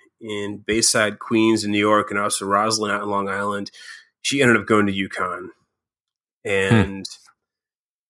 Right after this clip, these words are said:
Speaker 1: that's where they met. I think it was a circle of friends 'cause she was, they always tell a story about he was dating a woman named Cindy, Cindy from Cheshire,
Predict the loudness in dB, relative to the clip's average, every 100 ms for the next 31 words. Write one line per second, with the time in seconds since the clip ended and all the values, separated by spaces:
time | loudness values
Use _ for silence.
0 | _ _ -2 0 2 2 2 2 0 0
1 | 0 -4 -14 -16 -14 -4 -2 0 2 2
2 | 2 2 0 0 -2 -2 -4 0 2 0
3 | -4 -8 -8 -6 -4 -2 2 2 2 0
4 | -4 -6 -10 _ _ _ _ _ _ 2
5 | 4 4 2 -2 -2 -2 0 2 2 0
6 | 0 0 -2 0 2 2 2 2 2 2
7 | 2 -2 -8 -12 -10 -4 -2 2 0 0
8 | -2 -6 -8 _ _ _ -2 2 4 2
9 | 0 -2 0 0 0 -4 -8